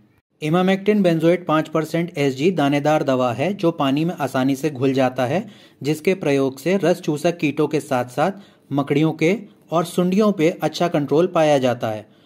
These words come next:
फूल गोभी, बंद गोभी, भिंडी, टमाटर आदि फसलों में सुंडियों का प्रकोप सबसे अधिक होता है।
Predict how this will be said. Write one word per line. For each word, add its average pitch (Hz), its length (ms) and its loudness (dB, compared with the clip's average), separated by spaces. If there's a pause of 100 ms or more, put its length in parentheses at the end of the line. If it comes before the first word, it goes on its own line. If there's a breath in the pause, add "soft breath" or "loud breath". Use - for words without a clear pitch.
(260 soft breath)
फूल 185 260 4
गोभी, 175 560 2
बंद 160 280 0
गोभी, 151 400 2 (140)
भिंडी, 147 680 -2
टमाटर 151 480 0 (300 loud breath)
आदि 151 280 0
फसलों 147 340 0
में 156 140 0
सुंडियों 165 400 0
का 175 100 0
प्रकोप 165 400 -2
सबसे 208 320 0
अधिक 147 260 2
होता 123 260 -2
है। 107 180 -10